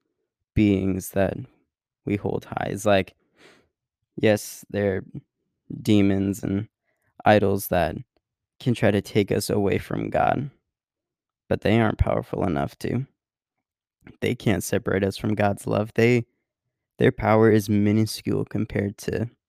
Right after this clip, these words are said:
how big God is. And so not only is the physical world submitted under God's love, but as well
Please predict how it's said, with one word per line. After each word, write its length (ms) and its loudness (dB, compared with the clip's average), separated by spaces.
how 220 -2
big 460 -2
God 320 0
is. 380 -10
And 80 0
so 120 0
not 340 2
only 500 2
is 140 -6
the 120 -4
physical 580 -2
world 460 -6
submitted 880 -2
under 240 -2
God's 320 2
love, 240 -4
but 140 0
as 200 -2
well 480 4